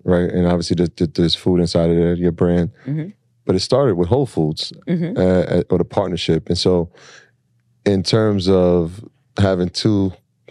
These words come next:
Speaker 1: obviously separate corporate companies that you worked with,
Speaker 2: Mm-hmm.
Speaker 1: was there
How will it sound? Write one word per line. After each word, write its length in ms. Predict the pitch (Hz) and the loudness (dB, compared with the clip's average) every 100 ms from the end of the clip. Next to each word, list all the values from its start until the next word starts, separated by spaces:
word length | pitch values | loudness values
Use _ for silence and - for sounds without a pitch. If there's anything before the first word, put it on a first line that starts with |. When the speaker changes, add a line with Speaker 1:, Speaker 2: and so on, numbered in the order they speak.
| 92 | -4
Speaker 1:
obviously 340 | 95 92 85 90 | -2 -2 -2 -4
separate 300 | 95 87 85 | -2 -2 -2
corporate 280 | 98 87 - | -2 -2 -2
companies 440 | 95 101 87 76 - _ | -2 0 -2 -2 -10 _
that 200 | 92 - | -2 -2
you 80 | 87 | -2
worked 320 | 87 123 - | 0 0 0
with, 240 | 87 82 - - | 0 0 -6 -10
Speaker 2:
Mm-hmm. 320 | 147 131 185 - | -6 -6 -6 0
Speaker 1:
was 180 | 98 85 | 0 2
there 300 | 101 98 | 2 2